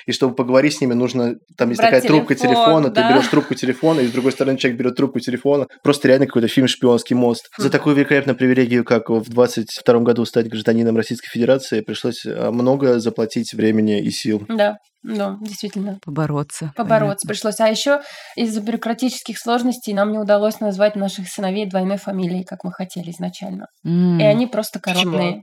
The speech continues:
Speaker 4: Не разрешили?
Speaker 3: Наверное, в паспорт не влезло.
Speaker 2: <laughs>
Speaker 3: Типа длинные слишком.
Speaker 2: У них не разрешены двойные фамилии. А так как мы сначала регистрировались в эстонском загсе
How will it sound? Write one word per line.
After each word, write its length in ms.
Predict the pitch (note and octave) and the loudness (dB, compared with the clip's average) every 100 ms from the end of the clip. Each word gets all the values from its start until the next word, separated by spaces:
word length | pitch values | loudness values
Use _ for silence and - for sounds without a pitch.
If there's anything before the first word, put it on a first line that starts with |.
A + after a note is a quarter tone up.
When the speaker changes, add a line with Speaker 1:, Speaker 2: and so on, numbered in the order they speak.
| _ | _
Speaker 4:
Не 60 | D#3 | -16
разрешили? 360 | D3 - - G#3 | -14 -14 -10 -6
Speaker 3:
Наверное, 240 | E3+ D3 E3+ | -4 -4 -4
в 100 | - | 0
паспорт 400 | F3+ - D3 E3+ | 0 0 -2 0
не 80 | |
влезло. 340 | D#3+ D3+ D3+ D3 | 2 2 2 2
Speaker 2:
<laughs> 460 | C3 - - - - | 0 -2 -10 -4 0
Speaker 3:
Типа 160 | A#3+ | 2
длинные 500 | C#3+ F3 F3+ D#3+ D3+ | 4 4 6 6 4
слишком. 520 | D3 D3+ C#3+ - D3 C#3+ | 2 -4 -6 -4 -6 -4
Speaker 2:
У 60 | G3+ | -4
них 180 | A3 - | -4 -4
не 100 | A3 | -6
разрешены 540 | G#3 A3 F#3+ A3 G#3+ | -6 -8 -8 -6 -6
двойные 280 | F#3+ G3 G#3 | -4 -4 -4
фамилии. 540 | G3 G#3 G3+ F3+ F3 F3+ - | -6 -6 -6 -6 -8 -12 -6
А 100 | G3 | -4
так 200 | F#3+ G#3+ | 0 0
как 160 | G#3+ A3 | -2 -2
мы 120 | A3+ | -4
сначала 400 | A3 G#3 A#3 G3+ | -4 -2 0 0
регистрировались 720 | G3+ F#3+ F#3 G#3+ G3+ F#3+ F3+ | -2 -6 -8 -6 -6 -6 -8
в 60 | F#3+ | -10
эстонском 440 | F3+ C4 C#4 G#3 F#3 | -2 -2 -2 -6 -2
загсе 460 | F#3+ F#3+ - F#3+ | -2 -2 -10 -14